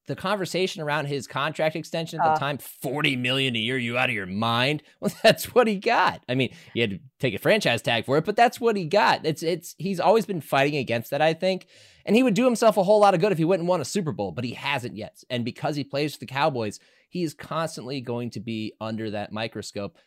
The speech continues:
Speaker 1: That's what you get when you wear, I mean, I don't have to tell you, you know this, when you wear the star on your helmet, that's what you get. It, it, it's unfortunate, but that's just the reality of the situation.
Speaker 2: Well, and I think a lot of people that are Dak fans, Dak stans,
Speaker 1: <laughs>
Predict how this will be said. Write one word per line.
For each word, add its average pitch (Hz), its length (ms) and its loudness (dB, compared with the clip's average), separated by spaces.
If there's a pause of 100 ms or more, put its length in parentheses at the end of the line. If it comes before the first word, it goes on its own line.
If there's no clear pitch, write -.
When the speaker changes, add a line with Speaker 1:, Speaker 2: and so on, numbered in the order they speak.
Speaker 1:
That's 180 200 2
what 220 140 2
you 214 80 -4
get 226 160 0
when 190 100 -2
you 196 80 -2
wear, 175 200 0
I - 20 4
mean, 196 160 -2
I - 40 -2
don't 226 80 -2
have 139 100 -4
to - 80 -20
tell 95 160 -8
you, 110 100 -4
you 202 100 -4
know 95 140 -4
this, 131 240 -6
when 151 80 -8
you 170 80 -6
wear 185 120 -2
the 175 60 -6
star 185 220 0
on 185 60 -2
your 160 100 -2
helmet, 165 220 -2
that's 139 180 -4
what 151 140 -4
you 139 100 -2
get. - 300 -4 (180)
It, 104 200 -8
it, 120 160 -6
it's 131 160 -4
unfortunate, 151 500 0
but 107 100 -10
that's 123 200 -6
just 131 160 -10
the 120 80 -8
reality 120 280 0
of 107 60 -6
the 107 60 -10
situation. 143 600 -8 (680)
Speaker 2:
Well, 240 400 6
and 220 100 6
I 208 100 6
think 233 220 0
a 233 60 4
lot 185 200 6
of 190 80 2
people 175 320 2
that 165 120 4
are 165 280 6 (200)
Dak 165 260 6
fans, 156 400 -2
Dak 151 280 4
stans, 143 640 -2 (960)
Speaker 1:
<laughs> - 0 -